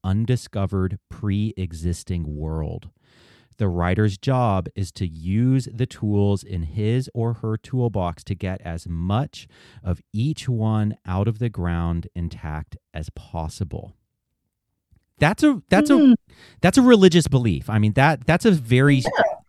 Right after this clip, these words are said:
Speaker 1: that's a spiritual belief. And I, I don't think it's necessarily uncommon.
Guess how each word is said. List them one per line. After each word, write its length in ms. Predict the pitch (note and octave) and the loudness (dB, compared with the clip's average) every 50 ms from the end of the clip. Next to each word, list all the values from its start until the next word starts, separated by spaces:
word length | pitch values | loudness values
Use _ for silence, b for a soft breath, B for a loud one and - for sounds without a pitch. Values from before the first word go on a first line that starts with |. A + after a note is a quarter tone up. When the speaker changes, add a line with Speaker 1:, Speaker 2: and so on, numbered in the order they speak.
| _ _ _ | _ _ _
Speaker 1:
that's 220 | - D#3 F3 - | 2 2 4 2
a 40 | B3 | 0
spiritual 640 | G3 - - - C#3+ C#3+ D3 D3+ D#3 D3 - D3+ C#3 | -2 -2 -4 -2 0 2 4 4 4 2 0 -2 -2
belief. 420 | A2+ B2 A2 A2 B2 A#2 F#2 - - - | -2 0 0 2 2 2 0 0 -2 -4
And 160 | - B2+ C3 B2 | -2 -2 0 0
I, 460 | G2 B2+ C#3 D#3 E3+ F3 F3+ F3 E3 b b _ | 0 0 0 2 2 2 0 0 -2 b b _
I 180 | A#2 C#3+ D#3 C3 - _ | 0 0 0 0 0 _
don't 360 | - D3+ D#3 F3 F#3+ - - - | 6 8 8 8 8 6 2 0
think 460 | _ - _ - E3+ G3 A3 A3 - | _ -12 _ 6 8 8 8 6 4
it's 180 | G3+ E3 - - | 2 2 4 4
necessarily 840 | C#3+ E3 F3+ - F3+ D3+ - - D#3+ E3 E3+ E3+ E3+ D#3 D#3 D3 - - | 6 6 6 6 4 2 2 2 2 4 4 4 4 4 2 0 0 2
uncommon. 1000 | A#2+ B2+ A#2+ A#2 - - - - - - F3+ G3+ G#3+ D#3+ G2+ F2 E2 D#2+ E2 | 2 2 4 2 0 -4 -8 -10 -6 -4 -2 0 2 2 2 0 0 -2 -4